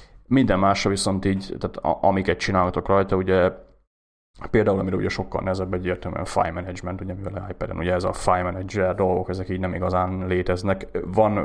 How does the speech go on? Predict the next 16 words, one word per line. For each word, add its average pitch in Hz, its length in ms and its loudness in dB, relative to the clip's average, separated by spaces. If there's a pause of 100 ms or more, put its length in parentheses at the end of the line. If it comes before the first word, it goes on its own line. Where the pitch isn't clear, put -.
(120)
most 87 300 -4
már 92 200 2
ilyen 92 300 0 (300)
cloud 95 340 4
file 90 320 0
rendszer, 90 360 -4
tehát - 200 -18
így, 98 160 -14
mit 92 80 -4
tudom, 92 180 -6
egy 90 60 -4
Dropboxból 95 680 0
meg 92 160 -2
tudsz - 240 -8
nyitni 95 220 -6
alkalmazásokba 95 880 0